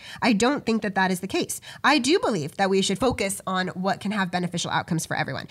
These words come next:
I do believe in lifting up all of God's people. I just don't think that the way that we do that is through, um, focusing so much on equity.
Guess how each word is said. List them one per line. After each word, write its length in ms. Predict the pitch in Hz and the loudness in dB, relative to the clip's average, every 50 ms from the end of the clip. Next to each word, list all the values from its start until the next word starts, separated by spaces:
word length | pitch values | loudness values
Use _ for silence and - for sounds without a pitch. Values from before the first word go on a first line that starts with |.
| - - - | -14 -8 -2
I 160 | - 240 330 320 | 0 2 4 4
do 240 | 220 - 285 381 | 4 4 4 4
believe 320 | 392 403 285 240 214 190 170 | 4 4 2 2 2 2 2
in 160 | 147 202 185 | 0 0 0
lifting 300 | 190 185 - 185 185 180 | 0 0 0 0 0 2
up 160 | 170 160 - - _ _ - - | 0 0 -4 -8 _ _ 2 6
all 180 | 240 247 240 240 | 6 8 8 8
of 120 | 247 180 | 6 6
God's 260 | 190 196 190 175 - | 4 4 2 2 0
people. 360 | - 220 208 202 - - - - - - - | 0 -2 -2 -2 -2 -8 -8 -10 -6 0 4
I 140 | - - | 4 6
just 180 | 262 277 277 - | 6 4 4 2
don't 180 | 294 247 170 208 | 2 2 2 2
think 180 | 233 214 208 | 0 0 0
that 140 | 196 190 190 | 0 -2 -2
the 60 | 196 | 0
way 160 | 175 190 190 | 0 2 2
that 140 | 185 185 143 | 2 0 0
we 80 | 160 165 | 0 0
do 220 | 175 214 294 349 | 0 2 2 4
that 320 | 247 185 175 170 170 - - | 4 4 4 4 2 0 0
is 320 | - 190 190 190 185 180 - | 0 2 2 4 2 2 -2
through, 680 | - - - 180 180 190 190 185 185 185 185 185 180 - - | -4 -8 -6 -2 0 2 4 4 4 4 4 2 0 0 0
um, 240 | 175 180 175 170 151 | 0 2 2 2 0
focusing 380 | - 196 196 214 196 - 208 | 0 0 0 0 0 0 -2
so 120 | 196 - 208 | 0 0 0
much 160 | 208 190 - | 0 0 0
on 100 | 196 185 - | 0 0 0
equity. 340 | 220 311 - 175 151 - | -2 -2 -2 -2 -6 -6